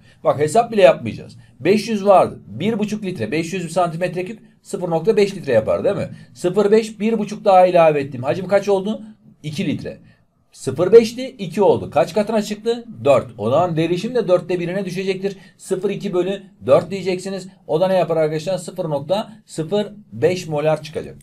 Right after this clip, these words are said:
İşlem yapalım. Hemen yazıyorum. M bir çarpı V bir eşittir M iki çarpı V iki formülü.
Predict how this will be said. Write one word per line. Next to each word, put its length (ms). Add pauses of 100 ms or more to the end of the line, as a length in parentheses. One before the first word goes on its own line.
(100)
İşlem 320
yapalım. 460 (420)
Hemen 280
yazıyorum. 560 (180)
M 240
bir 160
çarpı 440
V 220
bir 160 (240)
eşittir 640
M 60
iki 160
çarpı 520 (160)
V 240
iki 180
formülü. 380